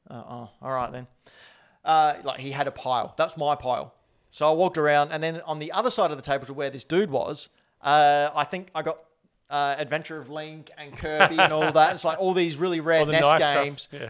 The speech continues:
Speaker 1: for, you know, they, they were, like, fifty bucks each, but still a lot less than what they were
Speaker 2: They
Speaker 1: worth.
Speaker 2: were reasonably priced.
Speaker 1: So I, "Yep, cool, cool." Picked them all up and just went over, "I'll buy these." And this guy turned and saw and went,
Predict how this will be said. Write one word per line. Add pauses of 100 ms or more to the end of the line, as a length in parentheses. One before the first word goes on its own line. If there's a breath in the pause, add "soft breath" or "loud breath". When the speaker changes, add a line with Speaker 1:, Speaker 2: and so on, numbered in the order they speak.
Speaker 1:
for,
you
know,
they, (100)
they
were,
like,
fifty
bucks
each,
but
still
a
lot
less
than
what
they
were
Speaker 2:
They
Speaker 1:
worth.
Speaker 2:
were
reasonably
priced. (220)
Speaker 1:
So
I, (240)
"Yep,
cool,
cool." (280)
Picked
them
all
up
and
just
went
over,
"I'll
buy
these."
And
this
guy
turned
and
saw
and
went,